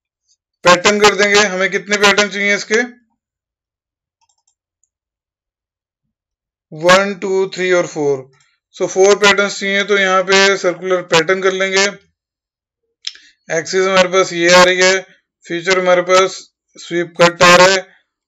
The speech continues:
और यहाँ से four items जो हैं वो default आ रही है। तो इस तरह से आपके पास ये जो है blade आ जाएगा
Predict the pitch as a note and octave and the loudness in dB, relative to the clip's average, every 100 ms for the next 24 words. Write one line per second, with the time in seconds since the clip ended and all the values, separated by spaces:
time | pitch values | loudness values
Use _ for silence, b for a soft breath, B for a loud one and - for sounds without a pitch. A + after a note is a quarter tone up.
0 | - E3 E3+ F3 E3+ F3+ E3 E3 E3 E3 | -6 -2 2 0 -2 -6 -4 0 2 2
1 | D#3+ F3+ F#3 - E3 D#3+ D#3 D#3 G3+ B3 | 0 -4 -6 -12 -8 -6 -6 -4 -4 -6
2 | _ _ _ _ _ D#3 D3+ F3 F3 F3+ | _ _ _ _ _ -14 -2 4 4 6
3 | F3+ F3+ F3 G#3+ F#3 - F3 E3 D#3+ D#3+ | 4 2 -2 -6 -8 -6 -6 -4 0 -2
4 | D3+ D3+ D#3 F#3+ A3+ - D#3+ D3 D#3 D3+ | -2 -6 -2 -2 -4 -8 -16 -10 -10 -8
5 | D#3 D3 D3+ C#3+ E3 G#3+ A3 b b b | -4 -4 -4 -2 -2 -2 -6 b b b
6 | b _ _ _ - E3+ F#3+ G3 G3 G3+ | b _ _ _ -4 -2 0 2 2 0
7 | F#3 | -4